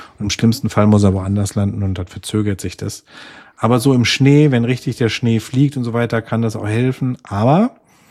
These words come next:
wenn dann was passiert, sollte man sich im Klaren sein, wenn wir als Piloten Fehler machen, ist man der Erste, der draußen am Hubschrauber nämlich dran ist, wo die Teile fliegen,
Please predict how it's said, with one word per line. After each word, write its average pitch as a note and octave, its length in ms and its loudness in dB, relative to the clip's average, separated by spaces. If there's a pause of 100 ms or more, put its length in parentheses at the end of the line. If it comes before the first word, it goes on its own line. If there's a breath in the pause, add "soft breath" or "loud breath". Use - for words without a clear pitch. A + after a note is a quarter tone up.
(380 soft breath)
wenn G#2 120 -8
dann A2 140 -2
was A2+ 180 -6
passiert, C3+ 440 -2
sollte A#2+ 240 -4
man B2+ 140 -2
sich A2+ 140 -8
im G#2+ 80 -6
Klaren A2+ 360 -6
sein, E3+ 300 0 (140)
wenn A2+ 220 -6
wir A2 120 -4
als G#2+ 120 -8
Piloten G#2+ 400 -4
Fehler A#2+ 300 -4
machen, E3 360 2 (400)
ist - 160 -12
man A#2+ 100 0
der A2 140 -2
Erste, C#3 360 -2
der C3+ 140 0
draußen B2 360 -2
am A#2 80 0
Hubschrauber C3+ 520 -2
nämlich B2+ 220 0
dran A#2 240 -6
ist, B2 280 -6
wo A#2 100 -4
die A#2 100 -4
Teile F#2 320 -6
fliegen, G#2+ 420 -16